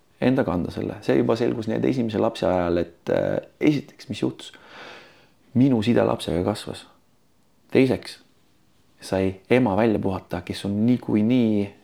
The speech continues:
temaga koos sellel ajal, kui mind näiteks kodus ei olnud. Ja mida rohkem naine puhkab,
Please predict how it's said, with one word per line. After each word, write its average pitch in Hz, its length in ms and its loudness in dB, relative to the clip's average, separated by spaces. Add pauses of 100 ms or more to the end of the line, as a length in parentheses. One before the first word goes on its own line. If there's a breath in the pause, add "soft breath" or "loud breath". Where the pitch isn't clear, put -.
(440)
temaga 101 380 4
koos 110 340 2
sellel 98 180 2
ajal, 92 200 0
kui 117 100 0
mind 110 220 -2
näiteks - 180 -14
kodus 117 240 0
ei 131 80 0
olnud. 147 160 -4 (1200 loud breath)
Ja 107 180 6 (580)
mida 113 160 6
rohkem 101 460 2 (560)
naine 113 240 2
puhkab, 156 360 -2